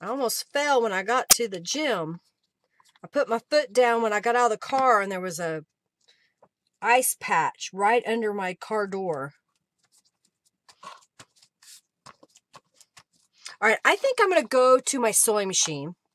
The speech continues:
and we're gonna stitch kind of in and around all of this because I like that look,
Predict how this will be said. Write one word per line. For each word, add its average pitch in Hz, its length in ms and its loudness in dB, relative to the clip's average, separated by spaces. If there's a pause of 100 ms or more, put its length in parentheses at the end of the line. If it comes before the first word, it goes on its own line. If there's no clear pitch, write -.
(460)
and 220 120 2
we're 311 80 2
gonna 370 160 2
stitch - 840 0
kind 226 220 0
of 220 300 2 (120)
in 208 280 0
and 196 120 -4
around 196 540 -2
all 220 160 2
of 214 80 -2
this 233 220 -2
because 302 360 0
I 269 120 6
like 220 240 2
that 202 200 -2
look, 175 420 -6